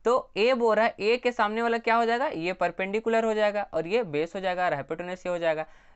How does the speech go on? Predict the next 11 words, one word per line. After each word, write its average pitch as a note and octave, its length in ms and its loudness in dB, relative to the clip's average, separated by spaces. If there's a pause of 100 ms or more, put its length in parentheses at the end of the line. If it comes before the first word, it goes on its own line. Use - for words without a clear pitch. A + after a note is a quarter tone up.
(100)
तो C#4 300 2 (640)
B G#3 280 0
बोल A#3+ 200 2
रहा G#3+ 140 2
है, F3+ 60 -8
बे-, E3 480 -2
B, F#3 260 -2
B A3 160 -2
क्या A#3 140 2
है, B3 80 2
एबी, D#3+ 460 -2